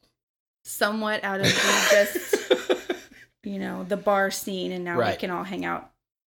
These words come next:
Speaker 1: and do other things. It's cool to
Speaker 2: Right.
Speaker 1: get
Speaker 2: Rem-
Speaker 1: to know how they all got to where we are now.
Speaker 2: Right. Remember the life rule.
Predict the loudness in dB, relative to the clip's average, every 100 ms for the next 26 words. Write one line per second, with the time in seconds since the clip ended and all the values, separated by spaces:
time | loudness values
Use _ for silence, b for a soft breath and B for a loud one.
0 | _ _ -12 -10 -8 -6 -8 -10 -12 -12
1 | -14 -16 -18 -18 -20 -20 -16 -14 -12 -14
2 | _ _ _ _ _ _ _ _ -12 -10
3 | -8 -8 -8 -10 -8 -8 -8 -8 -10 -10
4 | -12 -10 -8 -12 -14 -18 -20 _ _ -2
5 | -2 -2 -8 -8 -4 -4 -4 -4 -4 -8
6 | -12 -16